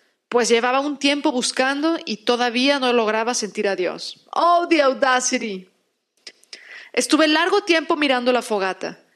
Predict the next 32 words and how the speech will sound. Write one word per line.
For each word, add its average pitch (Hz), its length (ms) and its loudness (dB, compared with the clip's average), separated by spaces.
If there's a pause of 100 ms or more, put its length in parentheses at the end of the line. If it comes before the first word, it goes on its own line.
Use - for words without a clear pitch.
(240)
El 247 180 -2
silencio 302 420 2
nocturno 294 480 0
del 262 160 2
desierto 254 520 0
me 277 120 -2
penetraba 226 460 -2
al 254 160 -4
punto 294 340 0
que 269 100 -4
solo 359 360 2
escuchaba 302 480 0
el 285 100 -4
crujido 254 480 0
de 240 80 2
las 214 180 -2
brasas 247 720 -4
y 233 120 -2
mi 214 100 2
respiración. 190 760 -4 (1200)
Cualquier 285 460 0
persona 277 580 0
que 202 120 -6
se 226 140 0
haya 254 220 0
drogado, 233 580 0 (200)
digo, 214 400 0 (280)
que 262 80 0
haya 277 200 2
tomado 247 340 0
la 269 100 2
medicina, 240 640 -2